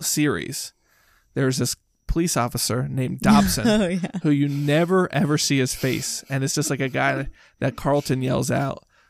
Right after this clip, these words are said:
Speaker 1: like, "Dobson, get an A P B out on," and you never see Dobson or whatever. Um,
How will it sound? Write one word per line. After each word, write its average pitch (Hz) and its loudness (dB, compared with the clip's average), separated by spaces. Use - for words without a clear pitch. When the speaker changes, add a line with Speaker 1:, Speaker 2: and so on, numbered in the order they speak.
Speaker 1:
like, 120 -6
"Dobson, 143 -4
get 185 4
an 185 0
A 202 4
P 208 0
B 185 2
out 151 4
on," 143 0
and 139 -4
you 139 2
never 160 2
see - 2
Dobson 131 0
or 131 -2
whatever. 131 -4
Um, 127 -2